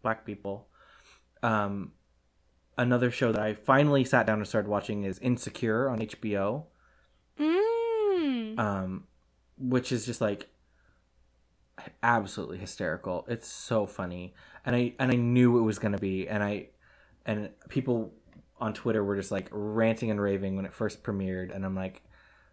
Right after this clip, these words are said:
Speaker 1: I finally sat down and started watching it, and it's so amazing. Amazing, every part of it.
Speaker 2: <laughs>
Speaker 1: Funny,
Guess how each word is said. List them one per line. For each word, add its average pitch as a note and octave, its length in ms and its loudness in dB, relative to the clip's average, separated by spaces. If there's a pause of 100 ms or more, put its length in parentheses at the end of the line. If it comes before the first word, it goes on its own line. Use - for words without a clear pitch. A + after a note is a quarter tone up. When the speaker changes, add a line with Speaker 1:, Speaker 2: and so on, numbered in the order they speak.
Speaker 1:
I - 60 -8
finally C#3+ 320 0
sat D#3 220 -4
down D3 160 -2
and C#3+ 80 -4
started C#3+ 200 -2
watching C#3 340 -2
it, - 60 -8
and G#2+ 100 -6
it's - 140 -14
so A2 600 -2 (180)
amazing. A2 1000 2 (300)
Amazing, G#2+ 420 -2
every G#2+ 420 -4 (100)
part G#2+ 180 2
of F#2+ 80 -2
it. G2 120 -2
Speaker 2:
<laughs> - 140 -18
Speaker 1:
Funny, G#2 420 -2